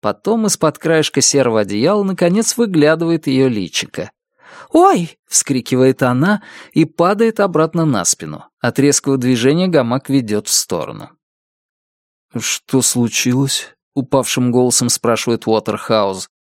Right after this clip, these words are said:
«Я боюсь высоты!» — восклицает она. «Простите, Лоуренс, я должна была вас предупредить. Э, ничего, если я буду называть вас Лоуренс?» По голосу ясно, что отказ смертельно её обидит.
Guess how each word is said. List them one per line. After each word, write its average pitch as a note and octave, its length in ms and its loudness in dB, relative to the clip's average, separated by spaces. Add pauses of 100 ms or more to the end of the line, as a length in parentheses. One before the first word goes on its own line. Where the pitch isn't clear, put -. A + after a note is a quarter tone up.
(640)
«Я A#3+ 260 4
боюсь B3+ 340 2
высоты!» — D4 800 0
восклицает C3 720 -2
она. G#2+ 300 -2 (360)
«Простите, C4 520 2
Лоуренс, F#3 460 2
я A3+ 120 2
должна A3 400 2
была C#4 200 2
вас A#3 260 0
предупредить. A3+ 760 -2 (480)
Э, - 280 -10
ничего, A#3+ 720 4 (420)
если C#4 340 4
я B3 140 2
буду A3+ 260 0
называть A#3 540 2
вас A#3 280 0
Лоуренс?» G3 760 2 (800)
По D#2+ 140 -4
голосу D3+ 560 0
ясно, G3 540 0
что F#3+ 280 -2
отказ G3+ 360 -2
смертельно F#3 880 0
её D#3+ 380 2
обидит. C#3 680 -4